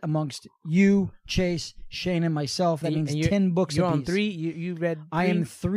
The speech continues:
Speaker 1: three down,
Speaker 2: Okay.
Speaker 1: halfway through the fourth one right now. So I'm getting, gaining some speed and momentum. I'm, I'm obviously gonna have to read quite a bit more before the year is out. I think I can hit my, my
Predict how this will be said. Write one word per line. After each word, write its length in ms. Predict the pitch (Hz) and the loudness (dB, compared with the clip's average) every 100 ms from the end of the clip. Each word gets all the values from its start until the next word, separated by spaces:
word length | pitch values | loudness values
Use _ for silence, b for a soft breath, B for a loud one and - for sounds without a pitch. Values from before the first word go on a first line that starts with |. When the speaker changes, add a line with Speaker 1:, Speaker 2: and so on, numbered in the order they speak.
| 220 | 2
Speaker 1:
three 20 | |
down, 520 | 196 202 196 190 185 135 | 2 2 2 0 -4 -6
Speaker 2:
Okay. 220 | 131 139 | -4 -2
Speaker 1:
halfway 600 | 175 175 - 208 180 175 | -2 -4 -8 -2 0 0
through 200 | - 165 | 0 -2
the 80 | 156 | -2
fourth 360 | - 160 139 | -2 -2 -2
one 200 | 147 147 | -2 0
right 180 | 143 139 | 2 0
now. 440 | 147 160 156 160 B B B | 0 0 2 0 B B B
So 280 | - 165 147 | -2 0 2
I'm 380 | 151 156 143 - - 175 151 | 0 -2 -4 -12 -12 -12 -6
getting, 240 | - 233 226 | 2 4 4
gaining 260 | 226 240 | 4 4
some 160 | 196 202 | 2 0
speed 300 | - 196 190 | -4 -2 0
and 80 | 185 | 2
momentum. 560 | 175 170 170 170 170 B B - | 2 0 0 -2 -2 B B -6
I'm, 160 | 151 156 147 | -4 -4 -4
I'm 300 | 147 151 165 | -2 -2 0
obviously 320 | 180 165 165 | 0 -2 -2
gonna 100 | 165 | -2
have 120 | 147 | -2
to 60 | 143 | -4
read 320 | 143 151 139 _ _ _ | -4 -6 -6 _ _ _
quite 180 | - 165 | -2 0
a 40 | |
bit 120 | 147 160 | 0 -2
more 340 | 139 143 139 | 0 0 0
before 340 | 143 135 151 | -2 -2 0
the 80 | 135 | 0
year 220 | 131 135 | 2 2
is 140 | 127 117 | 2 0
out. 260 | 131 139 - _ - | 0 -2 -6 _ 0
I 120 | 165 | 0
think 240 | 147 214 | 4 4
I 80 | 208 | 4
can 140 | 175 160 | 2 0
hit 160 | 170 | 0
my, 160 | 165 139 - | -2 -8 -8
my 300 | 170 139 | -6 -4